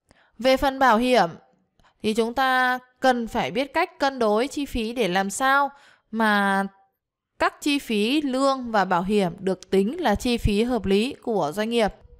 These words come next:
Khi có công cụ và tài sản cố định thì chúng ta sẽ phải phân bổ hàng kỳ vào cuối mỗi tháng.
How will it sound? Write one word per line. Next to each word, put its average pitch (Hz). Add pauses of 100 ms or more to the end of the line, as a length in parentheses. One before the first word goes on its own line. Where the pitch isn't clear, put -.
(880)
Khi 339
có 220
công 311
cụ 147
và 214
tài 208
sản 208
cố 202
định 269 (340)
thì 180
chúng 196
ta 247
sẽ 262
phải 175
phân 254
bổ 220
hàng 185
kỳ 214 (360)
vào 208
cuối 202
mỗi 254
tháng. 226